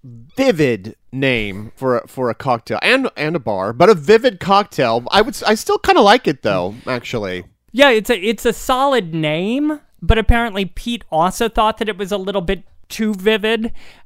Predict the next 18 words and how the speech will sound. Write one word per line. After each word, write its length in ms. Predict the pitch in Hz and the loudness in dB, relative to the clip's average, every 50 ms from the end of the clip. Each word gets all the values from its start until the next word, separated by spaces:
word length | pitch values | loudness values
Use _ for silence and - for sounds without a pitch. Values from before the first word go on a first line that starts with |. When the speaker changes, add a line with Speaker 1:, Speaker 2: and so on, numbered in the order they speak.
| - - 160 | -20 -20 -20
Speaker 2:
So, 500 | - - - - - 208 202 196 190 190 | -18 -16 -10 -4 -2 0 0 0 -2 -4
um, 240 | 151 165 175 165 170 | -4 -4 -4 -4 -4
he, 340 | 165 - - 202 196 190 147 | -6 -8 -8 -10 -10 -10 -10
he 220 | - 156 - 202 214 | -14 -8 -4 -2 -2
asked 320 | 214 226 247 - - - _ | 0 -2 -2 -4 -6 -10 _
the 100 | 180 160 | -6 -2
guys 560 | 143 143 127 120 113 131 156 160 - - - - - | 0 0 0 0 -2 -8 -14 -16 -16 -18 -20 -18 -14
to 100 | - 202 | -14 -8
come 240 | - 214 247 247 262 | -4 -2 0 2 2
up 140 | 262 - | 0 0
with 120 | 269 262 - | -2 -2 0
another 440 | 254 240 240 240 240 226 208 190 160 | 0 0 2 0 0 2 2 2 2
name. 320 | 135 123 131 - 151 - - - - _ - _ _ _ _ _ _ _ _ - | 0 -2 -8 -14 -20 -20 -20 -20 -20 _ -20 _ _ _ _ _ _ _ _ -6
And 240 | 151 151 151 135 | -4 -4 -2 0
then 220 | 135 160 202 233 226 | 0 0 2 2 0
they 140 | 208 208 190 | 0 -2 -2
remembered 580 | 165 185 180 170 165 165 147 165 151 135 127 | -2 -4 -4 -4 -4 -4 -4 -4 -6 -6 -6
Mary, 680 | 127 131 127 127 123 120 117 120 143 151 147 - _ | -6 -4 -4 -4 -4 -6 -8 -12 -14 -18 -20 -20 _